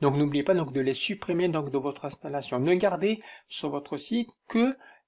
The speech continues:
les plugins, que les thèmes qui sont actifs. D'accord ? Parce que sinon vous aurez des, des, des, des, comment ça s'appelle, des, des, des, des mises à jour à faire, donc complètement inutiles. Pour commencer,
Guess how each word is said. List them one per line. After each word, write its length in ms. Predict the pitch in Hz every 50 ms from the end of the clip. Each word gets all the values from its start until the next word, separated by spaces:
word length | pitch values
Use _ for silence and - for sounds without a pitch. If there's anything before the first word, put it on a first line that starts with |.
| _ _ _
les 260 | - 156 156 160 156
plugins, 600 | 151 - - 143 127 117 123 127 165 196 220 233 - _ _ _ _ _ _
que 100 | - 247
les 300 | 247 226 196 185 165 -
thèmes 280 | - 185 190 208 196
qui 140 | - - 175
sont 240 | - - 180 180 - - _ _
actifs. 720 | - 190 - - - - - - 139 113 - - - - _ _ _ _ _ _ _ _ _ _ _
D'accord ? 240 | 151 135 - 190 190
Parce 100 | 185 -
que 80 | - 160
sinon 180 | - 196 190
vous 140 | 175 151 135
aurez 160 | 151 143 147
des, 300 | 131 131 135 131 127 127
des, 180 | 123 139 131 127
des, 460 | 131 139 135 131 131 123 123 120 117 - - - - _ _ -
des, 140 | 143 135 131
comment 180 | - 151 147
ça 60 | 123 -
s'appelle, 320 | 147 143 - 147 135 135
des, 180 | 139 135 127 123 123 120 117 120 127 139 135 127 - _ _ _ _ _ _ _
des, 160 | - 135 127 120
des, 180 | 127 - - 92 -
des 160 | 113 131 135
mises 220 | 139 160 180 175 180
à 80 | 165
jour 260 | 147 156 165 156 - - -
à 100 | - -
faire, 320 | - - 175 190 185 165
donc 160 | 151 143 143
complètement 480 | - 156 156 - 147 135 160 175 - - -
inutiles. 560 | - 156 160 160 - - - 127 113 107 - - _ _ _ _ _ _
Pour 140 | - 156 -
commencer, 560 | - 160 147 143 147 - - 170 165 - -